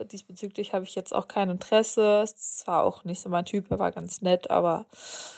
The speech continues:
ja, außerdem war ich ja in einer Beziehung.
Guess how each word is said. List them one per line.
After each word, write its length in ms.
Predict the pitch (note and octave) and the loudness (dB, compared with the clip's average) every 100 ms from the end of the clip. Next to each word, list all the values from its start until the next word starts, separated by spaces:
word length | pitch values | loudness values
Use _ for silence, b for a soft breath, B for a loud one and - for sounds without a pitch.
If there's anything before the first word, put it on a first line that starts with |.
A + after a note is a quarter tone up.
| B B - | B B 0
ja, 480 | G3 D#3 D#3 - - | 4 6 4 2 -2
außerdem 500 | F#3 F#3 F3+ F#3 F#3 _ _ - | -4 -6 -4 -6 -10 _ _ -4
war 200 | G3+ F3 | 4 4
ich 100 | F3+ | 4
ja 80 | E3+ | -4
in 60 | E3+ | -2
einer 140 | E3+ | -2
Beziehung. 760 | E3+ - - A#3+ A#3 A3+ A#3 | -4 -8 2 4 4 2 -4